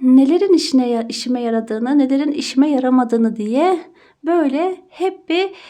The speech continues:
e, artısı ve hayatınızda getirilenin, hani, artısını ve eksisini gözden geçireceksiniz ve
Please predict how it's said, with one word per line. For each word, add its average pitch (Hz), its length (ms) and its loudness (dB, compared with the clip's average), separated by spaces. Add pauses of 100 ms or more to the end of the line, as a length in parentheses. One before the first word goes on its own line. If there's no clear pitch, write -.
(240)
e, 254 260 -4
artısı 269 500 -4
ve 359 120 0
hayatınızda 302 680 -2
getirilenin, 294 680 0
hani, 285 240 4
artısını 311 460 2
ve 330 60 0
eksisini 294 640 0 (320)
gözden 285 480 0
geçireceksiniz 254 920 0
ve 339 180 0